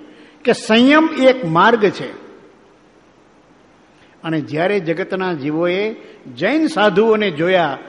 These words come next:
ત્યારે લોકોએ કહ્યું કે આ તો દુનિયાની આઠમી અજાયબી છે, દુનિયાની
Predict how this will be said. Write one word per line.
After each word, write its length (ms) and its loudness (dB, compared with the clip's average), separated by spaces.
ત્યારે 220 -2
લોકોએ 460 2
કહ્યું 280 -4
કે 80 -2
આ 80 0
તો 160 -2
દુનિયાની 500 0
આઠમી 460 -2
અજાયબી 480 0
છે, 200 -16
દુનિયાની 640 0